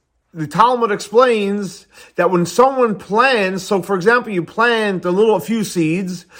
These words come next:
but the goal is to have a tremendous abundance. And the word of the Talmud, you plant a, uh, a kur, a kav, and the goal is to get out many kurim, many kabim.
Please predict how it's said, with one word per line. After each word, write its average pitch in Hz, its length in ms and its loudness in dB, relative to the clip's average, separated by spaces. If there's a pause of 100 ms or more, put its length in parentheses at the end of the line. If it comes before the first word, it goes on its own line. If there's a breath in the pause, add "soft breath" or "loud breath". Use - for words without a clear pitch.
(220 loud breath)
but 196 160 0
the 196 80 4
goal 262 560 2
is 226 160 2
to 202 100 0
have 220 240 2
a 202 40 -2
tremendous 214 500 -2
abundance. 196 800 0 (180 soft breath)
And 160 140 -2
the 180 40 2
word 233 280 4
of 214 80 0
the 190 80 -8
Talmud, 240 440 2
you 180 120 -2
plant 226 480 0
a, 175 400 4
uh, 147 320 4 (760)
a - 120 -8
kur, 214 480 2
a 147 80 0
kav, 190 960 0
and 175 220 0
the 160 80 4
goal 254 340 4
is 233 120 -4
to 208 100 -12
get 233 160 4
out 208 180 2
many 269 240 0
kurim, 139 520 0 (420)
many 254 240 0
kabim. 147 540 0